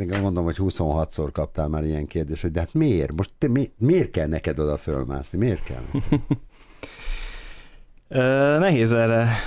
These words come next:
Speaker 2: nehéz ezt megokolni. Ahogy a cikkben is írom, egy részben valóban ez egy hősies küzdelem, vagy emberi hasztalanság. Nem szeretem megindokolni.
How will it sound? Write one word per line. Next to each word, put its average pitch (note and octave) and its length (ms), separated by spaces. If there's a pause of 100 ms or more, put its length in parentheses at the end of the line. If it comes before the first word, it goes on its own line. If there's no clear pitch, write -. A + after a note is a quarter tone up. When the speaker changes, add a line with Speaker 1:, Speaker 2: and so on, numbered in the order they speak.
(280)
Speaker 2:
nehéz D#3 200
ezt A#2+ 100
megokolni. A2+ 720 (600)
Ahogy A#2+ 260
a B2 40
cikkben A#2+ 320
is A2+ 160
írom, A#2+ 360
egy A2+ 320 (220)
részben A#2 960 (640)
valóban A2 340
ez G#2 80
egy G#2 140
hősies A#2+ 380
küzdelem, A2+ 340
vagy G#2 140
emberi G2+ 240
hasztalanság. G#2 920 (1040)
Nem C#3 440
szeretem G#2+ 480
megindokolni. B2+ 1080